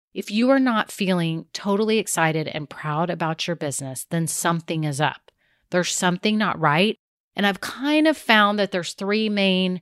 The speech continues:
areas where people feel unsettled with their business. So number one, I know many feel embarrassed for some reason about the way that it looks.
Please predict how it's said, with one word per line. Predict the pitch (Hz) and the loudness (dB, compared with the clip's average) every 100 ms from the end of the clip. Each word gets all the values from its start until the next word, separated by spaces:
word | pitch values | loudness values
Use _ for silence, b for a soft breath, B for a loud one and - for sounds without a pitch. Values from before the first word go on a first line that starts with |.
| _ | _
areas | 190 180 165 151 139 135 | 6 8 8 4 0 -2
where | 160 165 156 | -2 0 0
people | - 196 - 180 170 165 160 | -4 -8 0 2 4 4 2
feel | - 180 170 - | 2 2 4 4
unsettled | 190 156 180 147 113 117 - | 4 4 0 0 -2 -12 -12
with | 165 | -6
their | 165 | -2
business. | 147 156 - 135 - | -2 -2 -6 -10 -2
So | 196 175 165 B B B | 2 2 0 B B B
number | 202 247 262 | 4 6 6
one, | 185 170 160 170 165 _ _ | 6 4 4 0 -6 _ _
I | 175 | -2
know | 185 202 | 2 2
many | 202 180 180 185 | 2 0 2 0
feel | 180 - 170 160 151 156 | -2 0 2 4 0 -2
embarrassed | 180 147 170 175 190 196 - | -4 2 4 6 4 2 -2
for | 190 | -4
some | - 202 202 | 2 4 4
reason | 151 143 135 156 160 | 2 0 -2 -2 -2
about | 175 180 196 - | 0 4 4 2
the | 190 | 0
way | 160 165 | 2 2
that | 160 | 2
it | 151 135 | -2 -2
looks. | 143 165 - - - | 2 2 0 -12 -12